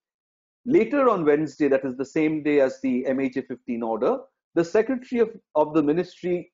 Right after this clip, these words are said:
of Health and Family Welfare released a list of, list categorizing districts in India into four. The first had two parts to it, hotspot districts with large outbreaks and hotspot districts with clusters,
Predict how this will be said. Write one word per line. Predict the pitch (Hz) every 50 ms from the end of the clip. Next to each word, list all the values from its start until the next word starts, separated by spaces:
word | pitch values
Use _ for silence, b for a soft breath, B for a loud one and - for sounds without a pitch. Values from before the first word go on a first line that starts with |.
| _ -
of | 143 135 -
Health | - 156 156 156 160
and | 160 156 -
Family | 147 123 131 139 135 131
Welfare | 120 127 123 123 123 - 151 156 196 208
released | 120 123 143 156 180 196 180 -
a | 175 143
list | 247 339 392 - - -
of, | 220 - - -
list | 254 370 - - - _ -
categorizing | 160 151 151 175 165 170 165 175 180 175 170 196 175 131
districts | 139 156 156 - - 190 190 - -
in | 175 135
India | 131 131 135 131 139 147 185 208 -
into | 151 139 135 131 _ -
four. | 123 117 101 90 - - _ _ _ _ _ _ _ _ _ _ _ -
The | 143 170
first | - - 175 196 220 247 247 247 - - - - - _ - -
had | - 151 151 151 151 - -
two | 185 151
parts | - 143 135 143 - - -
to | - 123 131
it, | 208 220 - _ _ _ - -
hotspot | 143 151 - - - - 180 170 147
districts | 160 170 - - - 175 165 - -
with | 139 127 - 127
large | 123 127 139 156 151 156
outbreaks | 156 156 156 151 147 147 165 208 - - - _ -
and | 151 135 -
hotspot | 123 135 - - - 170 160 151 135
districts | 147 143 - - - 147 - _ -
with | 127 110 _ -
clusters, | - 110 110 - - - 156 202 262 247 - _